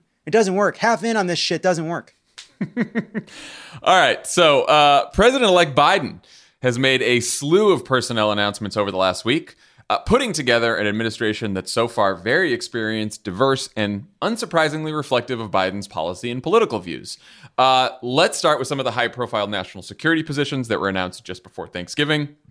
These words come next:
Speaker 2: Tony Blinken as Secretary of State, Alejandro Mayorkas, who would be the first Latino and the first immigrant to run Homeland Security, Avril Haines, who would be the first woman to serve as Director of National Intelligence, and Linda Thomas Greenfield as U S Ambassador to the U N,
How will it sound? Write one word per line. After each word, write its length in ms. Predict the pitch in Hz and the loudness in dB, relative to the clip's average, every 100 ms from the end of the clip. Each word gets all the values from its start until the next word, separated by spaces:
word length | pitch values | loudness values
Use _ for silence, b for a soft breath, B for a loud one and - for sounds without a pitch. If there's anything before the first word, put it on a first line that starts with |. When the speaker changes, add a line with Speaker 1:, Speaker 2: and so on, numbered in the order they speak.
| _ _ _ _ | _ _ _ _
Speaker 2:
Tony 220 | - 113 | -4 -4
Blinken 480 | 98 139 180 202 214 - | 0 0 0 -4 -4 -6
as 100 | - | -4
Secretary 420 | 107 107 101 95 | -4 -2 -2 -2
of 80 | - | 0
State, 380 | 135 180 180 b b b - | 0 0 -4 b b b -2
Alejandro 520 | 117 117 113 120 113 | 2 2 2 0 0
Mayorkas, 640 | 104 101 160 185 202 - - | 2 2 2 0 -6 -8 -4
who 80 | |
would 140 | 117 101 | -2 -2
be 80 | 101 | -4
the 100 | 95 | -6
first 340 | - 127 120 | -4 -4 -4
Latino 500 | 104 - 143 143 139 | -8 -6 -4 -4 -4
and 120 | 107 | -6
the 40 | 104 | -6
first 280 | 104 90 - | -8 -8 -4
immigrant 420 | 127 143 151 151 | -4 -2 -4 -4
to 140 | - 101 | -8 -4
run 260 | 104 101 | -4 -4
Homeland 380 | 95 104 95 92 | -6 -8 -8 -10
Security, 520 | - - 151 165 185 B B B | -8 -2 0 0 -4 B B B
Avril 300 | 107 101 104 | -2 0 -2
Haines, 520 | 120 175 190 190 - - | 0 0 0 -6 -14 -6
who 80 | 120 | -2
would 140 | 107 | 0
be 80 | 107 | 0
the 80 | 95 | -2
first 320 | - 107 - | -4 -6 -4
woman 240 | 117 143 | -4 -4
to 80 | 131 | -8
serve 280 | - 117 104 | -4 -4 -4
as 80 | 95 | -6
Director 400 | 92 107 110 104 | -2 0 0 -4
of 60 | |
National 380 | 95 92 - 95 | -2 -4 -4 -6
Intelligence, 580 | 90 147 175 175 170 - B B B | -2 2 2 2 -2 -8 B B B
and 120 | - 110 | -4 -2
Linda 180 | 110 | -2
Thomas 340 | 107 110 98 - | -2 -2 -2 -2
Greenfield 540 | 127 139 135 143 139 | 0 0 4 4 4
as 180 | 101 92 | 0 0
U 200 | 110 117 | 4 4
S 160 | 113 - | 2 -2
Ambassador 560 | 101 101 98 - 101 | -2 0 0 -4 -8
to 140 | 95 90 | -8 -8
the 100 | 87 | -8
U 220 | 90 90 | -4 0
N, 280 | 135 156 | 0 0